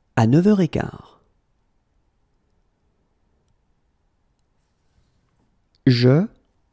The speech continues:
commence le travail à neuf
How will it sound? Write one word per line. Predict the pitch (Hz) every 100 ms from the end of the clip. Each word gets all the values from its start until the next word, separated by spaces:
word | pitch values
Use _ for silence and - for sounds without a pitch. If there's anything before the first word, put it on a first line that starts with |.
| _ _ _
commence | 220 185 117 120 165 - - - _ _ _ _
le | 110 101 101 - - _ _ _ _
travail | - 139 180 180 170 185 196 208 214 _ _ _ _ _ -
à | 117 135 170 _ _ _ _ _ _ -
neuf | 110 117 156 - - -